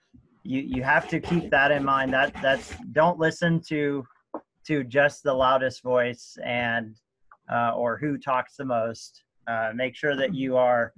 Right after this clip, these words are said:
keeping within your vision every step of the way, because you can, you can screw up a good thing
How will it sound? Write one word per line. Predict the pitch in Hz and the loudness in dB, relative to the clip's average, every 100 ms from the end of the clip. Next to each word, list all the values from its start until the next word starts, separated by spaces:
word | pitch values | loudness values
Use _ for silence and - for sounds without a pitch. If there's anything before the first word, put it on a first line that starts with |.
| 95 _ _ _ _ _ _ _ _ | -18 _ _ _ _ _ _ _ _
keeping | - 170 156 139 | -2 -2 0 -2
within | 131 139 139 | -2 -2 -2
your | 139 127 | -2 -2
vision | 131 131 131 131 127 - _ _ | -2 -2 -2 -2 -4 -8 _ _
every | 131 131 131 | 0 0 -2
step | - 139 | 2 2
of | 139 | 2
the | 127 | 0
way, | 120 117 117 | 2 2 2
because | 117 123 113 | -4 -6 -6
you | 127 | -8
can, | 131 143 131 123 | -4 -4 -4 -4
you | 160 | -4
can | 208 190 | -2 -6
screw | - 170 160 | 0 4 6
up | 156 | 6
a | 151 | 2
good | 131 127 123 | -4 -4 -2
thing | 117 117 | -2 -2